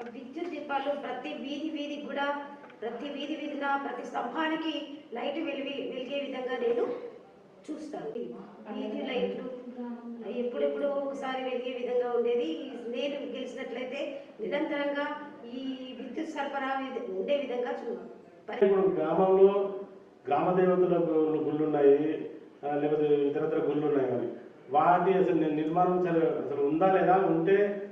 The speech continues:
Speaker 2: ఉండకపోతే వాటి గురించి మీరు ఏం చే-, ఏం చర్యలు చేపట్టబోతున్నారు?
Speaker 1: నేను ఈ నాలుగైదు రోజుల నుంచి ప్రతి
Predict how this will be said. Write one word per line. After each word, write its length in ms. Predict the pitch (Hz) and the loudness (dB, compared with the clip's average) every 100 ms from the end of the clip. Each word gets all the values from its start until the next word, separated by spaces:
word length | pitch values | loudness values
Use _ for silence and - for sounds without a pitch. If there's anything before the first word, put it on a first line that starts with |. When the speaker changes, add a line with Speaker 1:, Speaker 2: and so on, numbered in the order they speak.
| - 143 | -8 -4
Speaker 2:
ఉండకపోతే 640 | 151 160 202 196 190 196 | 0 4 6 8 8 6
వాటి 240 | 180 170 175 | 8 6 6
గురించి 280 | 185 180 | 2 2
మీరు 120 | 180 170 | 2 2
ఏం 60 | |
చే-, 560 | 160 160 156 165 156 156 | 2 2 2 0 0 0
ఏం 100 | 175 | 2
చర్యలు 200 | 185 180 | 2 2
చేపట్టబోతున్నారు? 640 | 175 147 - - - - - - - - - _ - - - | 4 2 2 0 -2 -4 -8 -14 -20 -20 -20 _ -20 -20 -12
Speaker 1:
నేను 300 | 247 254 247 247 247 247 - - | -8 -6 -2 0 0 0 -2 -6
ఈ 1000 | 247 240 240 240 240 233 220 226 226 226 196 - 220 240 185 202 | -8 -8 -8 -8 -8 -8 -8 -10 -10 -10 -10 -10 -12 -12 -8 -6
నాలుగైదు 460 | 220 247 254 262 233 | -4 -4 -4 -6 -6
రోజుల 240 | 254 240 | -6 -6
నుంచి 360 | 233 - 233 240 | -8 -10 -8 -8
ప్రతి 720 | 226 - 135 131 123 123 | -8 -10 -10 -10 -10 -12